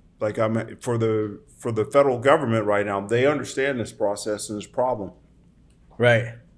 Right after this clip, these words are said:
Speaker 1: So they, they don't mind the price increases.
Speaker 2: It is what it is.
Speaker 1: It, it,
Speaker 2: They,
Speaker 1: it is.
Speaker 2: they, they need it.
Speaker 1: I just hope next year I'll be able to make machines.
Speaker 2: Got you, got you. Because you mean the cost of everything kinda
Speaker 1: Mm.
Speaker 2: going up so much.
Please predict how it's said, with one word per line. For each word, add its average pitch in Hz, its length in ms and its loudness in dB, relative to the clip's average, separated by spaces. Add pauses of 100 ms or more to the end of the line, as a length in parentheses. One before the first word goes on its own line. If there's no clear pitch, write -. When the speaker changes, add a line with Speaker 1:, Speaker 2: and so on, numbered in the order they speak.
(140)
Speaker 1:
So 107 220 -2
they, 107 240 0
they 101 340 -2
don't 107 160 0
mind 101 260 -2
the 98 40 -4
price 104 320 0
increases. - 640 -10 (440)
Speaker 2:
It 95 140 -8
is 98 200 -2
what 101 100 -2
it 101 80 0
is. 101 320 -2
Speaker 1:
It, 101 160 2
it, 101 200 -2
Speaker 2:
They, 101 140 0
Speaker 1:
it 101 80 2
is. 101 340 2
Speaker 2:
they, 98 180 -4
they 101 200 -4
need 110 200 2
it. - 140 -6 (220)
Speaker 1:
I 123 80 0
just 123 200 0
hope 123 160 8
next 127 260 2
year 101 80 4
I'll 98 60 2
be 104 100 2
able 98 80 2
to 104 60 0
make 98 160 -2
machines. 101 540 -8 (540)
Speaker 2:
Got 120 300 0
you, 92 120 -4 (200)
got 113 260 -2
you. 85 140 -6 (340)
Because 117 380 8
you 120 80 6
mean 113 200 8
the 104 80 4
cost 113 360 4
of 104 100 -4
everything 113 460 -2
kinda 113 240 4
Speaker 1:
Mm. 98 40 -2
Speaker 2:
going 110 380 2
up 113 160 -4
so 107 220 -2
much. 104 400 -4